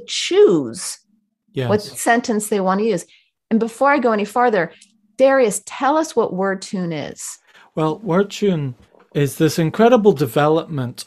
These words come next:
Speaker 2: of artificial, uh, intelligence, machine learning in the realm of language, you know? So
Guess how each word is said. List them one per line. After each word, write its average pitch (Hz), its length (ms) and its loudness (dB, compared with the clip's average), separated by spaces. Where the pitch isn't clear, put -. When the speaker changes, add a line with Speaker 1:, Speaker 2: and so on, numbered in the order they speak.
Speaker 2:
of 127 540 -2
artificial, 135 760 -2
uh, 131 160 -2
intelligence, 131 760 -2
machine 127 420 0
learning 120 440 2
in 131 180 0
the 120 260 0
realm 123 440 0
of 117 480 -4
language, 117 760 -2
you 139 140 -2
know? 120 180 0
So 123 320 -2